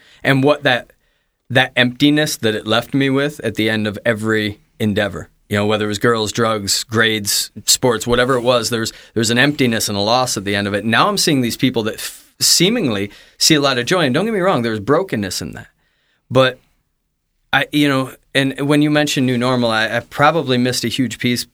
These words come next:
by not stating the fact that Cassie's family was a huge impact on me.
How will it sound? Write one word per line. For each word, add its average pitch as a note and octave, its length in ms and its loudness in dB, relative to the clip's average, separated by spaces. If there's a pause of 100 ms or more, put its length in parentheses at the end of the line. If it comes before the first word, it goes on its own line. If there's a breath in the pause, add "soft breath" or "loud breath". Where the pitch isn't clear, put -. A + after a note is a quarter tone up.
(160)
by A2 120 4
not A#2 300 0
stating B2 680 0
the G#2+ 60 -4
fact A2 300 -4
that G#2+ 160 -6 (360 loud breath)
Cassie's E3+ 440 0
family C3+ 320 2
was G2+ 100 -4
a G2 60 -8
huge C#3 420 -2
impact G#2 460 -6
on - 60 -16
me. - 160 -20